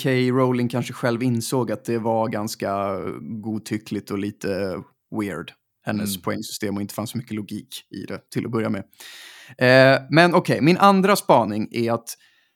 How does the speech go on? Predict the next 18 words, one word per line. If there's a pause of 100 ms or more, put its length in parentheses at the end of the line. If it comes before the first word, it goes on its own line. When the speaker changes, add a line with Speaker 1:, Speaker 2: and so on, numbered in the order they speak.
(160)
Speaker 1:
alltså,
Harry
är
ju
stenrik
för
att
hans
föräldrar
har
lämnat
asmycket
guld
åt
honom
i
Gringotts
bankvalv.